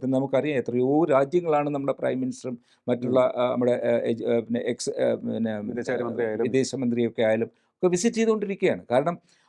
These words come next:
Speaker 1: അവര് ഈ സംഗതി നടക്കുമ്പം അവരുടേതായിട്ടുള്ള ഒരു, ഒരു പ്ലാനിങ് അവർ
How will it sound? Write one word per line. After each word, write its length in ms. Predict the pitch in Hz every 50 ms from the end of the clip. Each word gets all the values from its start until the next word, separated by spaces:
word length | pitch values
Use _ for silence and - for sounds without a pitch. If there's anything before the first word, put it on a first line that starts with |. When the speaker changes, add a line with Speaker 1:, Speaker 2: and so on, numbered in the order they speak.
| _ -
Speaker 1:
അവര് 480 | - 131 156 165 214 226 233 233 226 214
ഈ 260 | 185 160 165 185 220
സംഗതി 500 | 214 - - - 160 151 165 180 185 185
നടക്കുമ്പം 520 | 170 156 147 151 151 160 160 156 160 160 165 - -
അവരുടേതായിട്ടുള്ള 880 | 107 117 131 160 185 196 202 208 208 220 202 202 202 202 196 185 180
ഒരു, 160 | 175 160 165
ഒരു 440 | 160 160 151 139 143 147 143 143 135 - _ _ -
പ്ലാനിങ് 340 | 123 123 120 127 123 120 117
അവർ 280 | 113 104 107 104 101